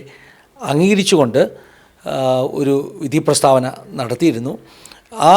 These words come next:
ഒരു വിധി പ്രസ്താവനയ്ക്കെതിരെ സുപ്രീം കോടതിയിൽ ശ്യാമുൽ കമലേശൻ കൊടുത്ത ആ ഒരു ഹർജി, അത് സുപ്രീം കോടതി പരിഗണിക്കുകയും കഴിഞ്ഞ ദിവസം, അതായത് നവംബർ മാസം ഇരുപത്തി അഞ്ചാം തീയതി സുപ്രീം കോടതി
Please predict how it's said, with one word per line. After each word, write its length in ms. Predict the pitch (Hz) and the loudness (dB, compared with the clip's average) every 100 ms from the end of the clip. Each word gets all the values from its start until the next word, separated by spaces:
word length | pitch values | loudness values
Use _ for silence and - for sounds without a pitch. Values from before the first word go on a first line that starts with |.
| 233 | 6
ഒരു 220 | 254 220 | 4 0
വിധി 240 | 170 156 175 | 0 -4 -4
പ്രസ്താവനയ്ക്കെതിരെ 800 | 170 - 165 165 165 139 131 147 | -4 0 2 0 0 -2 2 2
സുപ്രീം 360 | - 151 240 214 | 2 -2 0 4
കോടതിയിൽ 380 | 170 143 135 131 - | 4 4 0 -4 -10
ശ്യാമുൽ 460 | - 143 147 147 156 - | 0 2 4 2 0 -6
കമലേശൻ 500 | - 131 139 139 139 | -6 -2 -2 -2 -4
കൊടുത്ത 340 | 127 127 131 156 - - - - - _ _ | -6 -4 -2 -2 -2 -8 -20 -20 -20 _ _
ആ 160 | - 135 | 2 6
ഒരു 260 | 135 131 131 135 - _ _ _ _ _ _ - - _ - | 8 6 4 0 -10 _ _ _ _ _ _ -20 -20 _ -16
ഹർജി, 440 | - 156 170 147 - - _ - | 2 6 6 4 0 -6 _ -10
അത് 260 | - 139 127 | -2 4 4
സുപ്രീം 340 | 120 123 139 | 4 0 2
കോടതി 260 | 131 127 123 | 4 4 2
പരിഗണിക്കുകയും 720 | 113 123 135 151 127 127 170 - _ _ | 0 0 0 -2 -4 -8 -8 -14 _ _
കഴിഞ്ഞ 220 | - 151 190 | -2 2 2
ദിവസം, 260 | 151 147 | 2 2
അതായത് 340 | 123 127 143 143 | 2 4 4 4
നവംബർ 240 | 127 131 131 | 2 2 0
മാസം 240 | - 131 - | 0 -4 -6
ഇരുപത്തി 440 | 139 127 143 147 135 - - - - - _ | -2 4 4 4 -2 -4 -18 -20 -20 -20 _
അഞ്ചാം 380 | - 139 143 190 | 0 2 6 6
തീയതി 300 | 143 127 127 - - | 6 2 -2 -10 -10
സുപ്രീം 380 | - 127 - 151 | -8 -4 0 2
കോടതി 380 | 131 131 127 | 4 2 2